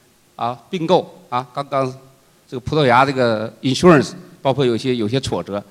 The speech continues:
但我相信这种挫折在广昌历史上多的是，啊，当年这个这么多年，十几年，差不多每年他都讲演嘛。但我特别希望听了，想跟大家一起来分享，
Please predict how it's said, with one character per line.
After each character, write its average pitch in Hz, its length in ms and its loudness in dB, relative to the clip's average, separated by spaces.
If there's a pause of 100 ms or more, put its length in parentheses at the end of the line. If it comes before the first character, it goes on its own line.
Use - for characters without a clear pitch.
(240)
但 196 100 10
我 180 60 8
相 190 180 4
信 196 160 4
这 208 100 -2
种 185 160 4
挫 123 200 -4
折 151 220 -2
在 151 220 -4
广 123 220 -4
昌 160 160 -4
历 165 100 -2
史 110 200 -6
上 123 140 0 (340)
多 180 160 6
的 202 80 4
是， 190 200 -6 (120)
啊， 113 120 -6
当 156 240 -4
年 143 240 -4
这 - 120 -12
个 123 340 -4
这 170 140 -10
么 127 100 -8
多 127 100 -4
年， 110 140 -6
十 147 180 -8
几 139 60 -6
年， 101 320 -6
差 - 160 -12
不 208 60 -16
多 220 80 -10
每 151 180 -8
年 131 180 -10
他 175 120 -4
都 139 160 -2
讲 127 240 -4
演 107 120 -4
嘛。 98 120 -14 (320)
但 170 100 0
我 160 100 2
特 156 160 -2
别 180 140 0
希 160 180 -6
望 151 180 -6 (400)
听 190 220 -6
了， 147 220 -4
想 123 200 -10
跟 139 140 -16
大 143 80 -8
家 135 80 -4
一 165 100 -12
起 - 120 -10
来 110 100 -6
分 143 240 -6
享， 107 240 -8